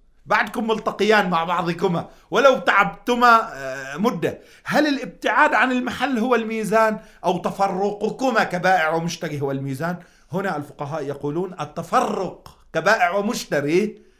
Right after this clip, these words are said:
هو الميزان. فلو انحدرنا من المكان الذي أو انتقلنا من المكان الذي حصل فيه التعاقد، هذا ليس تفرقاً ما دمنا ملتقيين. قد يسأل سائل يقول: "التفرق المقصود فيه الدقة العقلية،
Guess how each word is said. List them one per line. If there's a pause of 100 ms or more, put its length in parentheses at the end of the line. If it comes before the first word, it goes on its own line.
(180)
هو
الميزان. (240)
فلو
انحدرنا
من
المكان
الذي (320)
أو
انتقلنا
من
المكان
الذي
حصل
فيه
التعاقد، (360)
هذا
ليس
تفرقاً
ما
دمنا (280)
ملتقيين. (580)
قد
يسأل
سائل (360)
يقول:
"التفرق (140)
المقصود
فيه
الدقة
العقلية،